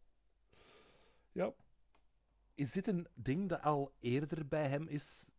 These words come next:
neergezet? Het flauwvallen bij,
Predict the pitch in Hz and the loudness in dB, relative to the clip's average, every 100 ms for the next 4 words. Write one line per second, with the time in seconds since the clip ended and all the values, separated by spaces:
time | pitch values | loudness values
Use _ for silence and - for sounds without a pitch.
0 | - 110 117 120 143 147 143 147 156 - | -12 -4 4 6 6 4 2 4 2 -2
1 | - - 117 - - - - - - _ | -16 -6 -6 -6 -14 -20 -20 -20 -20 _
2 | _ _ _ _ _ _ _ - - - | _ _ _ _ _ _ _ -20 -16 -2
3 | 175 180 143 143 151 139 127 131 127 123 | 4 6 6 4 4 4 6 6 6 4
4 | 123 | 0